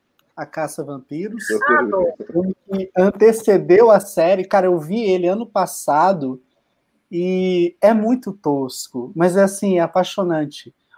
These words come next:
Speaker 1: O Buffy, e-, eu tenho uma história legal sobre ele, que aconteceu dele passar várias vezes no mesmo dia.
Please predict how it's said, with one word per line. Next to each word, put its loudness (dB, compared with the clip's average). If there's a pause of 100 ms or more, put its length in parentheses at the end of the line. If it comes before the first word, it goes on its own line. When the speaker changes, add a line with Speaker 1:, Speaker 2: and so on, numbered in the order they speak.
Speaker 1:
O -2
Buffy, 2
e-, -4
eu 0
tenho -4
uma -6
história -4
legal 0
sobre -4
ele, -2 (680)
que 2
aconteceu 4
dele 4
passar 2
várias 4
vezes 2
no -8
mesmo -4
dia. -8